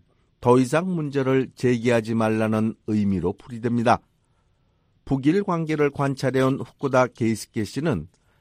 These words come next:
납치 문제를 둘러싸고 양국 간 견해차가 큰 데다 일본 국내 상황을 감안할 때 양측 간 고위급 협의가 이루어질지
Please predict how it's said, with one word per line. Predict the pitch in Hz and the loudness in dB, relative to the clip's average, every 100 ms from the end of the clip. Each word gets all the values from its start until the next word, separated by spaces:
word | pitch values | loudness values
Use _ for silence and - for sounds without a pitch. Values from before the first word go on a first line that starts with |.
| _ | _
납치 | - 175 - - 190 | 4 4 2 -8 -4
문제를 | 165 151 143 143 | -4 -2 0 0
둘러싸고 | 135 131 127 - 123 123 123 - | 0 0 0 -2 -2 2 0 2
양국 | 117 113 113 117 - | 2 2 2 -4 -2
간 | 123 117 | -2 0
견해차가 | - 110 113 104 113 110 107 | -2 -2 0 -2 -2 -2 -2
큰 | - 104 | -4 -4
데다 | 123 135 101 78 _ _ _ _ | -2 0 0 -2 _ _ _ _
일본 | 120 131 135 151 202 | 0 2 2 0 -4
국내 | - 151 147 143 | -6 -6 -2 -4
상황을 | 139 135 135 131 127 | -4 -2 -2 -2 -2
감안할 | - 117 110 107 123 | -2 -2 0 0 -2
때 | 135 123 90 - _ _ _ - | -4 -2 -2 -6 _ _ _ -2
양측 | 117 127 131 - 135 - | 4 4 4 -6 -10 -8
간 | 165 196 | -6 -6
고위급 | 185 143 143 143 139 131 | -4 0 0 -2 -4 -2
협의가 | 120 117 123 123 | -4 0 2 2
이루어질지 | 117 117 110 139 156 117 87 | 0 -2 -2 -4 -6 -4 -4